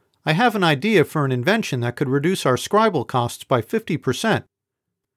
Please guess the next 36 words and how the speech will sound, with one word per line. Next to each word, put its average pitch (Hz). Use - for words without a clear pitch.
Spot -
went 160
on 147
to 135
describe 127
the 123
process 160
of 110
manufacturing 135
carbon 170
paper 117
using 156
hard 139
wax 160
and 120
powdered 135
ink 170
to 127
get 131
around 135
the 123
technology 147
ban 117
that 117
would 117
prevent 139
the 131
use 139
of 107
the 120
polymer-based 123
coatings 123
currently 151
employed 127
on 123
Earth. 139